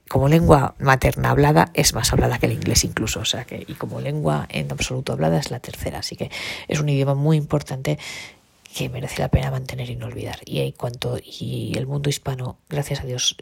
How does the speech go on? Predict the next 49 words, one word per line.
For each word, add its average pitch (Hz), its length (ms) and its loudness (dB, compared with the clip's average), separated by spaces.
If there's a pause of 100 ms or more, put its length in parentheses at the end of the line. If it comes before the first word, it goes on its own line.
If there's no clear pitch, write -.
lo - 160 -2
hispanoparlante 139 800 2
es - 120 -4
muy 151 180 0
amplio 151 380 0
y 107 160 -2
eso, - 180 -4
la - 80 -6
idea - 160 -2
es - 80 -2
que - 120 -8
nos - 160 -10
unamos 147 280 -8
todos, 156 340 2 (420)
de - 80 0
todos - 280 2
los - 140 -4
países, - 400 -2 (680)
pues 180 140 4
eso, 160 280 4
con 156 140 2
el 156 80 0
fin 170 200 0
de 165 60 2
hablar 151 180 2
sobre 151 220 0
las 147 160 0
líneas 143 240 -2
Braille, 160 500 4
de 165 80 2
aprender 139 460 2
todos, 156 500 0
de - 460 -6
que 139 240 -8
las 135 220 -2
conozcáis, 147 580 -4
los 147 140 0
que - 100 -8
las - 160 -2
conocéis 147 320 -6
menos, 156 320 -2
de 143 120 -2
aprender 143 440 2
los 139 140 0
que - 120 -6
ya 143 100 -2
las - 120 -2
conocemos - 600 -2
y - 120 -4